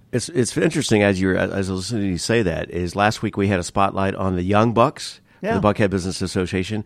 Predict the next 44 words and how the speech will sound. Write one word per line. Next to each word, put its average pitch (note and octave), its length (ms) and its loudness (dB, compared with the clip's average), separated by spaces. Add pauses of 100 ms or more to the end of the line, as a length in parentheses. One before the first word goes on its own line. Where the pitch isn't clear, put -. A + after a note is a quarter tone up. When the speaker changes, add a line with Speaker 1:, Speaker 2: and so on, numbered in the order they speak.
(120)
Speaker 2:
These D3 220 -4
Speaker 1:
So A#2 80 0
this C#3+ 260 4
is D3 220 0
the A2 300 4
edition A2 380 2
called G#2+ 220 2
the G#2 80 4
Younger A2+ 400 6
Bucks, F#2 300 -4
I F#2 60 -2
Speaker 2:
The - 80 0
Speaker 1:
guess, C3 100 2
Speaker 2:
Younger C#3+ 160 4
Speaker 1:
right? B2+ 140 4
Speaker 2:
Bucks. A#2 280 -2
They, D3+ 160 4 (180)
Speaker 1:
<laughs> F#3+ 200 4
Speaker 2:
these, F#3+ 220 4
these E3 260 4
are D#3 80 2
helping E3 340 2
the C#3 80 -2
high D#3+ 180 0
school D#3 300 -6
kids C#3+ 320 -4
get C3+ 220 -6
to D#3 80 -6
where D3 160 -4
they C#3 140 -4
need C#3 180 -2
to B2+ 40 -6
be B2 180 -4
so A2+ 160 -12
they B2+ 80 -2
can A#2 100 -10
be A#2 100 -4
part B2 240 0
of G#2+ 80 -2
our G#2 120 -2
business G2+ 340 -8
community. A2 440 -6
Speaker 1:
Yeah. - 80 -12
Speaker 2:
So, A2 260 -10